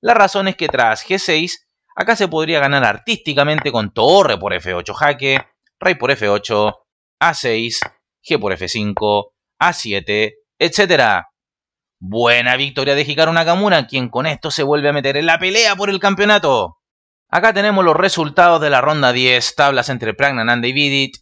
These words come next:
triunfo de Nakamura ante Abasov, tablas entre Nepomniachtchi y Gukesh, y Caruana ha derrotado a Firouzja. Tabla de posiciones, todo muy peleado, fíjate.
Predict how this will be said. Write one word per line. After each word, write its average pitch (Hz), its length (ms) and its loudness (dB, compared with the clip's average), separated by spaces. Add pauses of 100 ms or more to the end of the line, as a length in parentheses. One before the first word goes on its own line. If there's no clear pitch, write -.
(200)
triunfo 190 460 2
de 127 80 2
Nakamura 127 540 2
ante 110 280 0
Abasov, 180 600 2 (340)
tablas 165 360 4
entre 120 200 -6
Nepomniachtchi 120 720 -2
y 120 340 -6
Gukesh, 175 640 -4 (460)
y 202 360 -2 (240)
Caruana 170 520 2 (160)
ha 156 100 2
derrotado 135 580 4
a 131 220 2 (100)
Firouzja. 104 640 -8
Tabla 101 260 0
de 110 80 -2
posiciones, 175 640 -2 (140)
todo 170 240 2
muy 175 140 2
peleado, 151 380 4
fíjate. 160 680 -4